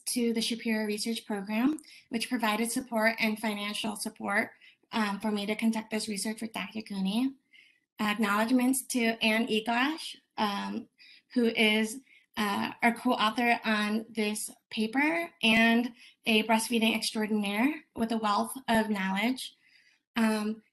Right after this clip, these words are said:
and I would also like to thank Doctor Patankar, um, Doctor Scott, and Doctor Rice for giving me this opportunity, um, to showcase my research and organizing the Badger Bites. Also, huge, huge, huge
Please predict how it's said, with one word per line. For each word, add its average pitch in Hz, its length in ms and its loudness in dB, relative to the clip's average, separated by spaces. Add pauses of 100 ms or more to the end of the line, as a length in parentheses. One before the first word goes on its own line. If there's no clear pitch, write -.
(120)
and 247 140 6
I 262 100 8
would 269 100 8
also 302 220 2
like 269 240 2
to 254 100 -2
thank 226 280 -2
Doctor 226 240 -6
Patankar, 220 840 -2 (460)
um, 202 280 -2
Doctor 208 280 -6
Scott, 220 440 -2
and 233 120 -2
Doctor 226 320 -2
Rice 220 380 2
for 254 140 -2
giving 240 280 0
me 285 120 2
this 269 220 -2
opportunity, 240 1000 0 (300)
um, 220 320 0
to 247 120 -2
showcase 240 760 -4
my 226 460 2
research 285 600 0 (260)
and 233 160 4
organizing 226 720 4
the 220 100 2
Badger 202 360 -2
Bites. 226 540 -4 (580)
Also, 285 600 4
huge, 262 360 0
huge, 277 300 2
huge 254 480 2